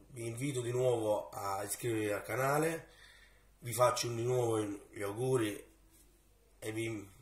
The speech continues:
invito a seguirmi a, a tutti i video che faccio e che farò. Niente, vi, vi dico, vi do ancora gli auguri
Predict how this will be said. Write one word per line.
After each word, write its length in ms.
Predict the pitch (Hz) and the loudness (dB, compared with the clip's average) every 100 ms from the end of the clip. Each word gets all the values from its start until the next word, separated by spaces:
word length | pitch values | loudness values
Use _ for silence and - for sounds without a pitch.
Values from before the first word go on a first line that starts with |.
| - | -14
invito 420 | 104 127 117 107 | -6 -4 0 2
a 40 | |
seguirmi 720 | 104 107 104 135 135 123 107 104 | 2 -2 -2 2 2 2 -2 -4
a, 100 | 110 | -6
a 480 | 104 - - - - | -6 -10 -20 -20 -14
tutti 240 | 120 - | -12 -10
i 60 | 120 | -6
video 240 | 127 113 | -4 -2
che 100 | 107 | -2
faccio 600 | 110 107 107 - 107 - - - - - - - - | -2 0 0 0 -6 -6 -16 -20 -20 -20 -20 -20 -4
e 1000 | 113 107 101 101 98 95 95 92 107 120 | 0 2 2 2 0 -2 -4 -8 -12 -16
che 100 | - - | -16 -6
farò. 480 | 110 131 254 - - - - - - - | 0 2 0 -2 -10 -20 -20 -20 -20 -6
Niente, 880 | 139 110 95 107 104 101 98 98 98 | 0 0 0 -4 -2 -2 -2 -2 -4
vi, 140 | 107 123 120 - | 2 4 4 0
vi 200 | 113 117 | -8 -8
dico, 600 | 117 120 113 104 101 95 - - - | -6 -4 -2 0 0 -4 -12 -20 -12
vi 160 | 113 | -4
do 120 | 123 | 0
ancora 460 | 120 113 110 110 107 | 2 0 0 2 2
gli 80 | 101 | 2
auguri 640 | 107 123 135 135 135 - | 0 0 0 0 -2 -6